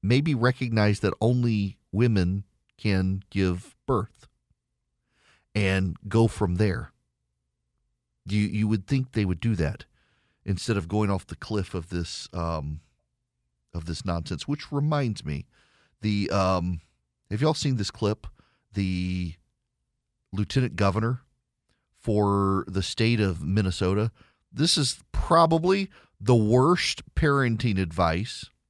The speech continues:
one could possibly give anyone. I, I, it's, it's astonishing that this woman s-, would say something like this. And if she's, this is the lieutenant governor of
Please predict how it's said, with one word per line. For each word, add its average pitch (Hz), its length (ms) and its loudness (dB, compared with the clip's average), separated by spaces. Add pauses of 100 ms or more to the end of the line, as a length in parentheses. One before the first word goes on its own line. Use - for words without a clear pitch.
(520)
one 135 480 4
could 135 300 0
possibly 117 640 4
give 80 580 -6 (400)
anyone. 85 480 0
I, 95 60 -4
I, 107 520 -2
it's, - 340 -4
it's - 320 -6 (140)
astonishing 127 920 0 (640)
that 110 180 0
this 131 240 0
woman 117 560 2 (320)
s-, - 260 -8
would 127 160 0
say 208 280 0
something 92 440 -2
like 85 260 -6
this. 87 420 -6 (360)
And 127 600 4
if 117 160 -2
she's, 165 280 -2
this 170 200 -2
is 180 140 -4
the 170 80 -8
lieutenant 160 520 -2
governor 139 540 2 (380)
of 135 680 4